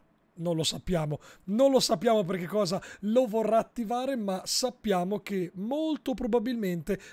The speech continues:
dalla nuova patch, e sarà la patch dodici punto sessanta, è fortemente probabile che la lobby verrà modificata e che qualcosa succederà sulla macchina del Doomsday.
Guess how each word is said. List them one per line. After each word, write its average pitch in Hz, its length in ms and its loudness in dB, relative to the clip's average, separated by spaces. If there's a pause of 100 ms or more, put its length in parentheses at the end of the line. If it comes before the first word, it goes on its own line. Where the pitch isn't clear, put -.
dalla 220 420 0
nuova 226 380 0
patch, 190 480 -4
e 262 120 -6
sarà 214 380 -2
la 202 140 -2
patch 190 400 -4
dodici 147 800 -4 (240)
punto 233 400 -6
sessanta, 185 960 -2 (240)
è 262 320 0
fortemente 247 880 -2
probabile 185 640 -2
che 185 240 -2 (260)
la 226 260 0
lobby 175 460 0 (300)
verrà 233 260 2
modificata 214 800 -2
e 202 120 -6
che 208 160 -6
qualcosa 190 580 -2
succederà 185 840 -2 (220)
sulla 220 480 0
macchina 180 560 -4
del 175 340 2
Doomsday. 156 540 -4